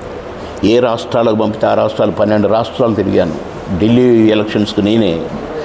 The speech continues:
బొంబాయికి నేనే, ఆ, ఇది పశ్చిమ బెంగాల్, అక్కడ ఒక ఎంపీకి ప్రచారానికి అటు పంపారు, ఒరిస్సా పంపారు,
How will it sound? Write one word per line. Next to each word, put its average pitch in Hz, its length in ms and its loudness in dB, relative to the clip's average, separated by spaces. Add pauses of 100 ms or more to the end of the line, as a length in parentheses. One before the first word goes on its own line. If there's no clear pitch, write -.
(280)
బొంబాయికి 113 640 2
నేనే, 104 460 2 (1400)
ఆ, 87 680 4 (840)
ఇది 107 160 2
పశ్చిమ 135 400 0
బెంగాల్, 117 420 2 (1400)
అక్కడ 120 280 0
ఒక 113 240 2
ఎంపీకి 98 600 2 (640)
ప్రచారానికి 104 480 0
అటు 110 120 0
పంపారు, 98 380 0
ఒరిస్సా 117 440 2
పంపారు, 101 520 -2